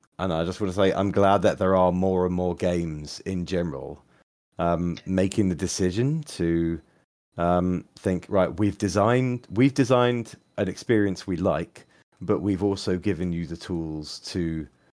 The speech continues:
I know, tailor this experience to be something you really like." And I, and, uh, I, I just, yeah, I just want, like, one more s-, one more little story, something I remember from years and years ago,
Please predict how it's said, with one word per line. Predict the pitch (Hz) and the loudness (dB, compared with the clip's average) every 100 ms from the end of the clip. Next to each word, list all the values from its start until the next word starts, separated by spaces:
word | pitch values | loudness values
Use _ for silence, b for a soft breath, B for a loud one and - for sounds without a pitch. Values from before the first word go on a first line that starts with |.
| _ - | _ -4
I | 90 | -2
know, | 82 73 - - | -2 -4 -8 -2
tailor | 107 110 95 | 2 4 4
this | 76 71 | 0 -4
experience | - - 98 78 78 78 - | -10 -6 -2 -2 -2 -6 -8
to | - | -10
be | 76 85 73 | -4 -4 -4
something | - 82 - 82 80 69 - | -4 -6 -4 -6 -6 -10 -6
you | 85 73 | -2 -2
really | 69 73 | -4 -8
like." | 58 65 62 - _ _ _ - | -12 -14 -16 -20 _ _ _ -6
And | 87 | -2
I, | 92 101 98 - b b _ _ _ _ _ _ - | 4 4 4 -2 b b _ _ _ _ _ _ 0
and, | 117 | 4
uh, | 110 - | 4 4
I, | 120 - _ _ _ - | 0 -2 _ _ _ -6
I | 123 | -4
just, | 147 | 0
yeah, | 131 92 | 4 4
I | |
just | 104 110 | 2 2
want, | 110 - | 0 2
like, | 104 90 | 0 2
one | 107 | 0
more | 98 92 | 2 -2
s-, | - - | -4 -14
one | 95 107 | -4 0
more | 101 95 | 2 0
little | - | -2
story, | - 107 104 87 76 78 | -4 -2 0 0 -2 -6
something | 107 107 95 | -8 -6 -4
I | |
remember | 92 85 | -4 -6
from | - 85 | -8 -6
years | 82 90 92 90 85 | -2 0 2 0 -4
and | 85 | -8
years | 85 82 76 | -6 -6 -6
ago, | 73 80 71 | -8 -8 -8